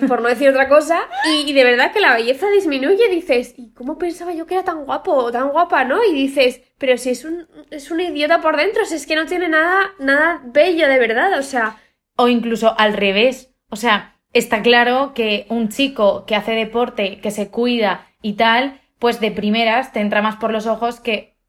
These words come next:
Speaker 2: otra persona, pero en plan, y aparte, mm, también esto viene ligado a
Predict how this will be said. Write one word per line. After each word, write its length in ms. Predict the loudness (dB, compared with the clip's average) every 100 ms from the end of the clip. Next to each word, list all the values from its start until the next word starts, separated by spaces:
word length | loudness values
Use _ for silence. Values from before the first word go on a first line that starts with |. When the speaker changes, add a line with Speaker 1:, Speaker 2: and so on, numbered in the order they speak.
| _ _ _
Speaker 2:
otra 360 | -4 -2 0 -2
persona, 540 | -2 -2 -4 -4 -6
pero 160 | -2 -2
en 100 | 0
plan, 320 | 2 0 -2 -12 _ _
y 80 | 0
aparte, 600 | 2 4 2 2 -2 -2 _ _ _ _ _
mm, 360 | -4 0 0 0
también 500 | 0 2 0 0 -4 -4
esto 480 | -4 2 0 0 _
viene 300 | -6 -2 2
ligado 340 | 2 2 2
a 520 | 4 4 2 -2 -8